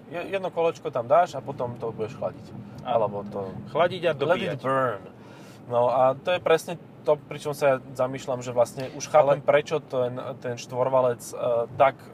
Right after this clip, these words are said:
Speaker 1: m, tak posunuli ďalej, tak strašne veľa peniazí do neho narvali, lebo Volkswagen to isté chcel. Chcel urobiť zo štvorvalca radového proste štyristo koňový motor a sa na to vykašľali, že to je príliš veľa peniazí, nikto to nekúpi. A Mercedes do toho išiel a teraz majú ho v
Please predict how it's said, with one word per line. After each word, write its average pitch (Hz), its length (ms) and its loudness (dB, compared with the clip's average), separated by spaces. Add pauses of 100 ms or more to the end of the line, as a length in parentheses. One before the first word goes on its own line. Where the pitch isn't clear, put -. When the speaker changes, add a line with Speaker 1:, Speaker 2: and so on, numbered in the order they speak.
(520)
Speaker 1:
m, 127 400 -8
tak 143 180 2
posunuli 143 400 -8
ďalej, 120 400 2
tak 143 240 4
strašne 131 400 -2
veľa 123 160 -2
peniazí 120 320 -8
do 120 80 -6
neho 113 80 -12
narvali, 113 400 0 (360)
lebo 123 360 -4
Volkswagen 151 480 2
to 156 120 0
isté 175 240 -6
chcel. 113 240 -4
Chcel 156 220 -2
urobiť 135 380 -6
zo 120 80 -4
štvorvalca 127 840 2
radového 120 640 0 (360)
proste 147 280 -6
štyristo 139 400 -2
koňový 131 240 -4
motor 135 560 2
a 117 320 6
sa - 80 0
na 131 80 0
to 143 80 2
vykašľali, 143 400 2
že 117 80 -12
to 123 80 -2
je - 80 -20
príliš 143 240 -4
veľa 120 160 2
peniazí, 127 240 -4
nikto 131 160 -8
to 120 80 -4
nekúpi. 117 320 -10 (320)
A 117 80 -10
Mercedes 139 320 0
do 151 80 4
toho 151 240 4
išiel 175 480 4
a - 80 -2
teraz 139 320 4
majú 143 240 6
ho 143 160 4 (160)
v 127 120 -8